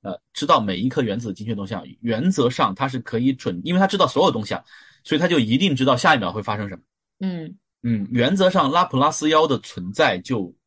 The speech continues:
Speaker 1: 毁灭了物理学，因为未来就是注定的。
Speaker 2: 嗯。
Speaker 1: 因为拉普拉斯妖知道一切，啊，所以呢，当时就会有一个说法，就是当时还有一句口号，科学界有一句口号叫“拉普拉斯妖必须死，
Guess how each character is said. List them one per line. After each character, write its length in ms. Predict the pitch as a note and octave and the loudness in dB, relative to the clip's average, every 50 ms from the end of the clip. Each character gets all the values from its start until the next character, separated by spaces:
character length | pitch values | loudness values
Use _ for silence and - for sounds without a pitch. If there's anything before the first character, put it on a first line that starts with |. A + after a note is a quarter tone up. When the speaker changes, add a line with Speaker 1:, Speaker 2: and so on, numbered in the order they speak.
| _ _ | _ _
Speaker 1:
毁 160 | - - A#2 | -6 -4 -2
灭 200 | F#2+ G2+ C#3+ D#3 | 0 0 0 0
了 100 | A#2+ G#2 | 0 0
物 140 | A#2+ C3 A#2+ | -2 -2 -4
理 80 | F#2+ | -4
学， 260 | E2+ - - F2+ F2 E2 | -6 -6 -6 -6 -6 -2
因 400 | F#2+ B2+ D3+ D#3 D#3 D#3 D3+ C3 | -2 -2 -2 -2 -2 -2 -2 0
为 380 | F#2+ F2+ F2 F2+ F#2 G2 G2+ _ _ _ _ _ _ _ _ _ _ _ _ _ _ _ | 0 0 0 0 -2 -4 -8 _ _ _ _ _ _ _ _ _ _ _ _ _ _ _
未 160 | - D3+ D#3 B2 | -2 0 2 2
来 140 | G2+ F#2+ | 2 0
就 140 | G#2 - B2 | -2 -4 -4
是 80 | A2 A2+ | -6 -4
注 120 | - C3+ | -2 0
定 160 | A#2+ C#3 C#3 | 0 0 0
的。 80 | G2+ - - _ _ _ _ _ _ _ _ _ _ _ | -2 -4 -10 _ _ _ _ _ _ _ _ _ _ _
Speaker 2:
嗯。 180 | - G3 F3+ D#3+ | -4 -4 -2 0
Speaker 1:
因 100 | C3+ C#3 | 0 0
为 40 | C#3+ | 2
拉 120 | C#3 C#3+ C#3 | 0 0 0
普 80 | C3+ | 0
拉 100 | C3 A#2+ | 0 0
斯 80 | A#2+ C#3 | 2 2
妖 100 | B2+ B2+ | 0 0
知 120 | B2+ C3+ | 0 0
道 100 | C3 B2 | 0 0
一 80 | G2+ F#2+ | 0 -2
切， 180 | - - C#3 - _ _ _ _ _ _ | -6 -8 -10 -10 _ _ _ _ _ _
啊， 280 | - G#2 G2 F#2 - | -4 -2 -2 -2 -4
所 160 | - - D#3 E3 | -4 -2 -2 0
以 40 | |
呢， 120 | D#3+ C#3+ C3+ | 0 0 2
当 160 | C3 - - | 2 0 0
时 120 | - D3 | 0 -2
就 140 | C3+ D3 E3 | -2 0 0
会 200 | D3 D#3 C#3+ B2 | 0 0 0 0
有 140 | G#2+ G2 E2+ | -2 -4 -6
一 80 | F2 G2 | -6 -6
个 140 | A#2 C#3 | -6 -6
说 240 | B2 - - D3 D#3+ | -4 -2 -2 -2 -2
法， 220 | - A#2 D#2+ D2 - | -2 -6 -10 -10 -10
就 120 | - A#2 | -10 -10
是 120 | A2+ A#2 | -10 -8
当 160 | G#2 C3 C#3+ C#3+ | -6 -6 -6 -6
时 40 | |
还 120 | D3 B2+ - | -6 -8 -6
有 120 | G#2+ F2+ | -6 -6
一 60 | F#2 | -4
句 100 | G2+ C3+ C3 | -2 -2 -2
口 260 | B2+ - - F#2+ D#2+ | -2 -4 -8 -10 -10
号， 260 | - - - B2+ G#2 | -6 -4 -4 -4 -4
科 160 | - - C#3+ | -4 -4 -2
学 80 | C#3 C3+ | -2 -2
界 80 | B2+ B2 | -2 -4
有 60 | G2+ | -6
一 40 | F#2 | -6
句 80 | G#2+ | -10
口 200 | A#2 - - G2+ | -12 -14 -16 -16
号 180 | - A2 A2 G2 | -14 -14 -12 -10
叫 180 | - A2 G2 - - - - - - _ _ | -8 -8 -8 -8 -12 -18 -20 -20 -20 _ _
“拉 140 | - C3+ C#3 | -2 -2 -2
普 120 | - - | -2 -2
拉 120 | A#2+ B2 C3 | -2 -2 -4
斯 180 | - - B2+ | -4 -2 -2
妖 260 | B2 B2+ B2 B2+ B2+ B2+ _ _ | 0 2 2 0 0 -4 _ _
必 120 | - C#3 | -4 -4
须 200 | A#2+ - - C3 | -4 -4 -4 -4
死， 340 | B2+ - - - - - - | -4 -2 -4 -4 -6 -8 -14